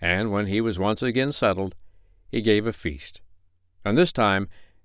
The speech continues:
Mister Dog was not there. I hope you liked tonight's bedtime story,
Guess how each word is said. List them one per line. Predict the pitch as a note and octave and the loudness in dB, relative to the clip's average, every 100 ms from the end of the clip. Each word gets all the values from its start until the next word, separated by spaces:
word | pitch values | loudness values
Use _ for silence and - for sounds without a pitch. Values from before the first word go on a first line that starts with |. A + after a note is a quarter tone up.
| - | -4
Mister | C#3+ - B2 | -2 0 2
Dog | C3 G2 D#2 D2+ | 4 6 4 -2
was | E2 E2+ | -2 -2
not | F#2+ E2+ D2 - | -2 -2 -4 -6
there. | E2 C#2+ C2 - - _ _ _ _ _ _ _ _ _ _ _ _ _ _ _ - | -6 -6 -12 -20 -20 _ _ _ _ _ _ _ _ _ _ _ _ _ _ _ 2
I | G2 | 6
hope | D3 D3+ | 6 6
you | C#3 | 8
liked | G2 F2 | 8 6
tonight's | F#2+ F2+ E2 | 4 4 4
bedtime | - F2+ D#2 F2 E2+ | 2 2 2 2 0
story, | D#2 F2+ E2+ G2 | -2 0 0 -2